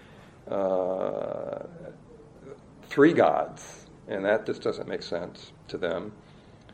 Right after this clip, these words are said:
And in fact, it's not true. Uh, he's one God, but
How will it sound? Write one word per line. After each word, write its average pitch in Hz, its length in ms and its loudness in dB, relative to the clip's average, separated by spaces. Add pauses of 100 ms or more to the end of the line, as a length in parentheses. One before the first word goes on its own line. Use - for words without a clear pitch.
(360)
And 95 400 -10
in 98 80 -16
fact, 98 280 2
it's - 180 -8
not 95 200 2
true. 117 480 0 (1120)
Uh, 95 220 -2 (100)
he's 104 180 -2
one 113 240 6
God, 92 460 8 (380)
but 95 300 0